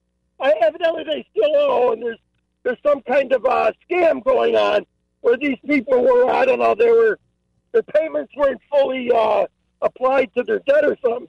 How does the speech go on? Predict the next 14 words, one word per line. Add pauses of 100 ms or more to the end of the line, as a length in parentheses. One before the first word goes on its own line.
but (480)
that's
a
lot
different
than
relieving,
uh, (540)
the
students
like
they
claimed
before.